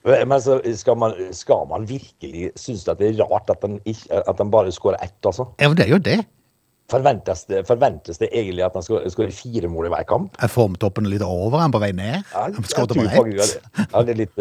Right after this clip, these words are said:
Speaker 1: han er, han er sliten, ja.
Speaker 2: <laughs> Han er sliten.
Speaker 1: Altså, han, altså, det, han må jo i hvert fall ha to eller tre.
Speaker 2: Ja, sant nok. Og ellers så kan vi vel i bunnen av den nor-, tilbake til den norske da, i bunnen av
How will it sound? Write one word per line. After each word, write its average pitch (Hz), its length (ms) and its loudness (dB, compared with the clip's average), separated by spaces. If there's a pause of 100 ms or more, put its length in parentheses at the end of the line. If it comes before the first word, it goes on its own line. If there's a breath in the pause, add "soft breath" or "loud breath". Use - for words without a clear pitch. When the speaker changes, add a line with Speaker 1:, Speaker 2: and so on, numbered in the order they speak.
Speaker 1:
han 139 180 2
er, 147 80 2 (140)
han 135 180 0
er 123 80 -4
sliten, - 540 -8
ja. 147 80 4 (200)
Speaker 2:
<laughs> 135 200 0
Han 135 80 -2
er - 100 -12
sliten. 107 460 -4 (100)
Speaker 1:
Altså, 147 880 -2
han, 139 160 0 (300)
altså, 117 340 0
det, 117 140 4 (180)
han 107 160 0
må 127 220 0
jo 117 80 2
i - 20 6
hvert - 140 4
fall 117 100 2
ha - 80 0
to 139 140 -6
eller 135 180 0
tre. 135 160 4
Speaker 2:
Ja, 95 320 -2 (160)
sant 85 240 -10
nok. - 240 -18 (380 loud breath)
Og 151 100 6
ellers 180 160 10
så 156 80 4
kan 165 140 6
vi 160 100 4
vel 165 80 6
i 143 80 4
bunnen 156 240 6
av 151 220 6 (100)
den 143 80 4
nor-, 135 240 4
tilbake 131 240 4
til 131 160 6
den 131 80 6
norske 120 240 0
da, 139 220 0
i 117 100 -2
bunnen 123 160 2
av 120 80 4